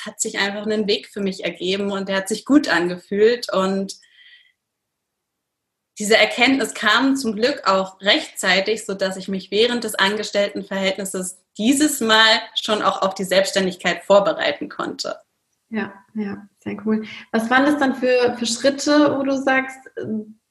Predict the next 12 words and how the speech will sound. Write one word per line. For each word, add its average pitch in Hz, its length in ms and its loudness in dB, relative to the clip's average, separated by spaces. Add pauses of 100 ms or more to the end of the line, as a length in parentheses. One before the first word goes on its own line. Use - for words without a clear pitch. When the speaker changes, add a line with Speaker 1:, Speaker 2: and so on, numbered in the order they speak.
(300)
Speaker 2:
dadurch 277 680 2
konnte 262 320 -2
ich 262 100 -8
mich 269 160 -4
dann 247 220 0
drauf 247 460 -2
vorbereiten? 262 800 0
Kannst 240 320 -2
du 240 60 -2
da 233 180 2
irgendwie 247 380 2
so, 233 400 4